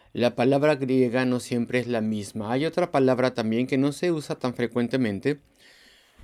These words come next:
sin embargo, se utiliza varias veces para hablar del gozo, la felicidad. Y ese es el verbo griego de jactarse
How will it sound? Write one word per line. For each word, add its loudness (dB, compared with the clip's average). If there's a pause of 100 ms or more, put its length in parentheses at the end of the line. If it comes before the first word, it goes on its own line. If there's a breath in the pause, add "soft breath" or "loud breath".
(120)
sin 2
embargo, 6
se -4
utiliza 0
varias -2
veces -4 (480 soft breath)
para 0
hablar 0
del -2
gozo, -2
la -8
felicidad. -6 (2750 soft breath)
Y 2
ese 4
es -4
el 2
verbo 6
griego 4 (120)
de -2
jactarse -2